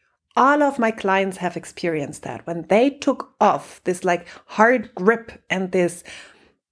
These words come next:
crazy mental focus of, like, "What do I need to do?" and just relaxed, just let go, everything went up through the roof. And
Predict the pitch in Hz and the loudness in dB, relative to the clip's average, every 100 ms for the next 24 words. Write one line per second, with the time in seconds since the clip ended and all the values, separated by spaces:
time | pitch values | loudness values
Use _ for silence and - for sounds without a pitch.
0 | _ _ _ - 220 262 - 240 226 202 | _ _ _ 2 4 4 2 2 4 4
1 | 196 233 247 220 202 - 233 233 180 185 | 4 2 2 0 0 0 0 2 0 0
2 | 175 180 190 - 262 285 294 285 285 285 | -4 -2 -4 0 -2 2 2 4 2 2
3 | 285 277 247 220 254 - - _ 214 196 | -2 0 0 -2 -6 -20 -20 _ 0 2
4 | 190 269 - 262 262 220 214 - - - | 2 0 0 0 4 2 0 -4 -14 -14
5 | - _ _ _ - 220 262 - 233 233 | -20 _ _ _ 0 0 0 0 0 0
6 | - 185 175 185 185 _ _ _ _ _ | 2 4 4 2 -4 _ _ _ _ _
7 | _ _ _ _ _ _ - 214 220 214 | _ _ _ _ _ _ 2 4 4 2
8 | 208 180 160 160 156 147 147 _ _ - | 0 -2 0 -2 -2 -6 -6 _ _ -20
9 | - 190 180 151 147 131 - 180 185 | 0 4 4 2 -2 -4 -6 -2 -2